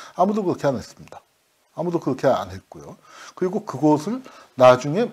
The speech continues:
보고도 안 했어요. 이런 일이 벌어졌는데 이게 어떻게 알려지게 됐냐면은 훈련이 끝나고 부모들이 면회 왔을 때 "아이씨, 똥 찍어 먹었어."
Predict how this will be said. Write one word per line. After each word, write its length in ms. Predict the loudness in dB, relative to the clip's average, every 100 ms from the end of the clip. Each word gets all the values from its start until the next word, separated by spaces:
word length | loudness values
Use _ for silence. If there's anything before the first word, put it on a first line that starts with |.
| -4
보고도 520 | 4 6 6 2 4
안 120 | 4 4
했어요. 580 | -6 -12 -10 -8 -10 -14 _ _ _
이런 200 | 4 4
일이 180 | 2 0
벌어졌는데 500 | -2 -2 -4 -8 -6 0
이게 120 | 2
어떻게 520 | 0 -2 0 0 0 -10 -20 -4 6
알려지게 520 | 8 6 2 -2 -2
됐냐면은 680 | -2 -2 -2 -2 -4 -4 -8 _ -20 -10
훈련이 540 | -2 4 4 4 -4
끝나고 800 | -6 -2 2 2 0 -6 -6 -8 -10 _ _
부모들이 480 | 0 2 4 2 2
면회 340 | 4 4 2
왔을 320 | 0 -2 -6
때 80 | 0
"아이씨, 380 | 2 2 -2 -12
똥 140 | -12
찍어 220 | -8 -4 -2
먹었어." 500 | -2 -4 -4 -4